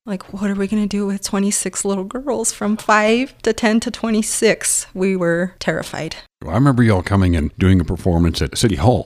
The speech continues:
Speaker 2: for the city council, and that was very early on in all of this, too. But still,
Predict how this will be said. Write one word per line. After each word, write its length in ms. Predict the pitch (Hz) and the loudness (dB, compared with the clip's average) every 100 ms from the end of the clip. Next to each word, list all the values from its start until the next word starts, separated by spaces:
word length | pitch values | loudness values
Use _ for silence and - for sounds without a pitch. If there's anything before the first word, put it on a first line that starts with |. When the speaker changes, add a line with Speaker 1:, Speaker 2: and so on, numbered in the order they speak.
| _ - | _ -8
Speaker 2:
for 140 | 76 | -6
the 160 | 71 65 | -6 -6
city 180 | - 82 | -6 -4
council, 500 | 90 98 113 80 57 | 0 2 2 -2 -4
and 120 | 73 | -6
that 100 | 90 | -4
was 280 | 92 - - - | -2 -2 -6 -4
very 280 | 92 113 82 | 0 0 2
early 280 | 87 78 71 | 0 0 -2
on 160 | 67 | -4
in 100 | 71 | -4
all 180 | 78 76 | -4 -6
of 60 | 65 | -8
this, 160 | - | -8
too. 400 | - 131 87 69 - _ | 0 2 2 -2 -8 _
But 120 | 80 73 | -8 -4
still, 380 | - 127 67 | 0 2 0